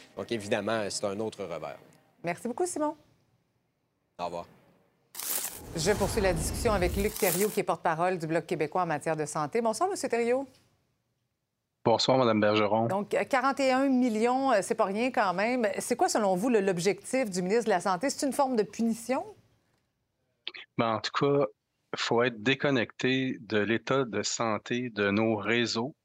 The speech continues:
Speaker 3: Puis, il faut avoir du culot pour ne pas avoir mis le six milliards qui était nécessaire pour reconstruire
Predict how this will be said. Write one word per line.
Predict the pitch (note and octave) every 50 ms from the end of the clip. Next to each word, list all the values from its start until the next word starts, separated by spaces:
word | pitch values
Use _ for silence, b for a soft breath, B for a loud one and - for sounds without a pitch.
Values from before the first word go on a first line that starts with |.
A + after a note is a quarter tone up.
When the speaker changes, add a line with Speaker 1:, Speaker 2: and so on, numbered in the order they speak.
| _ _ _ B B B B B B
Speaker 3:
Puis, | - A2+
il | G#2
faut | - - C3 B2 A#2+ A#2+ A#2+ A2+ - -
avoir | - A2+ A2 A#2+ B2+ C3
du | A#2 A2 - -
culot | - - D#3+ D3+ C3 C3+ D3 D#3+ D3+ -
pour | - - B2+ B2+ C3 C#3 C#3+ C3 - - -
ne | A2 A2 A2+
pas | - - E3+ D3+ D3+
avoir | C3 B2+ B2 A#2
mis | A#2 B2 C#3 C#3+
le | B2+ A2 G#2+
six | - - - D#3+ D#3 - -
milliards | C#3 B2+ A2+ G#2+ A2+ A#2 B2 C3 C3 A#2
qui | - - A#2
était | - - A2+
nécessaire | A2 A#2+ B2 A#2+ - B2 G#2+ - - B2 B2 A#2+
pour | - - G2 F#2
reconstruire | A2 C3+ - - E3 D#3 C#3 B2 - - - D3+ D#3+ E3+ C#3 G2+ F2